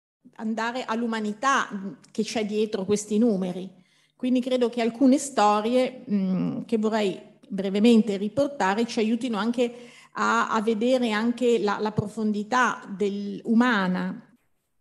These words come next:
di quello che è stato il martirio in Unione Sovietica.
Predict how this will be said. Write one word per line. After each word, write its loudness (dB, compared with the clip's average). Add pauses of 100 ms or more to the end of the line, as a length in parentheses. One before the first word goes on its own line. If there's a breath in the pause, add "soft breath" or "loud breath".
(240)
di 4
quello 2
che -6
è -4
stato -4
il -2
martirio -8
in -4
Unione -4
Sovietica. -10